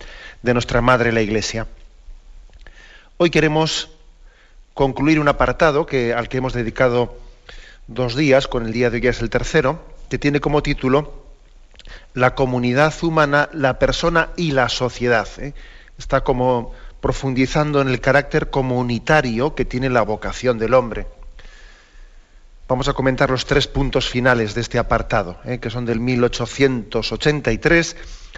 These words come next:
al mil ochocientos ochenta y cinco. Importante este tema. Importante sobre todo porque estamos en una, en un momento cultural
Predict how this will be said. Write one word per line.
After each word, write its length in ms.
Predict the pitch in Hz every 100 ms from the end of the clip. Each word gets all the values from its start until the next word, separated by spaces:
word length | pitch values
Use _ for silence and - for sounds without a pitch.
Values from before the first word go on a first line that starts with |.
| -
al 160 | 127 117
mil 140 | 131
ochocientos 500 | 127 123 123 123 131
ochenta 380 | 120 123 110 110
y 80 | 107
cinco. 480 | 139 127 92 95 - - - - - - - - - - - - - - -
Importante 600 | 147 143 - 160 131 120
este 220 | - 113
tema. 320 | 113 101 85 - - - - - - -
Importante 560 | 165 147 165 220 214 208
sobre 240 | 185 170
todo 320 | 156 170 180
porque 280 | 151 151 -
estamos 460 | 135 - 151 147 -
en 120 | 135
una, 320 | 143 143 127 - - -
en 120 | 127
un 60 | 156
momento 420 | 151 147 135 135
cultural 800 | 135 123 110 131 151 151 147